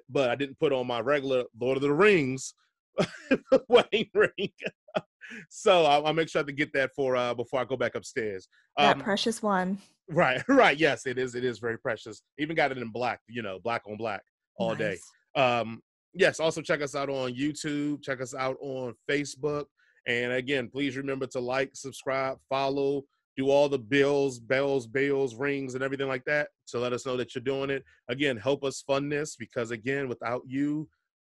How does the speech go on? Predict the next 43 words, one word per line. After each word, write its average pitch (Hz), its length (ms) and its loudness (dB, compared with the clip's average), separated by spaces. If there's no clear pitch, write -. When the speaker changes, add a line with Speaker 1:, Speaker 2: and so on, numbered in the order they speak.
Speaker 1:
I 160 60 4
mean, 151 120 -2
we 170 60 -4
would 160 100 -2
still 135 220 0
do 117 180 -2
this 104 200 -6
without 98 340 -8
you. 107 100 -8
We 117 140 -8
just 107 180 -10
enjoy 110 280 -4
talking, 110 420 -4
but 135 320 4
it - 40 -12
makes 240 200 4
it 208 40 2
a 185 40 4
lot 165 160 4
more 156 160 2
enjoyable 135 460 0
when 123 120 -4
you 131 140 -10
do 127 120 -2
this 117 220 -6
with 127 200 -4
us 98 140 -8
and 107 80 -14
join 107 200 -6
us 98 120 -10
in 104 60 -10
this 95 160 -10
journey. 98 480 -6
So 160 500 4
that 139 220 2
is 135 220 -2
it 156 200 0
for 143 500 0
the 120 140 -6
No 139 380 -2
Name 143 440 -4
Nonsense 139 540 -6
podcast, 151 800 -2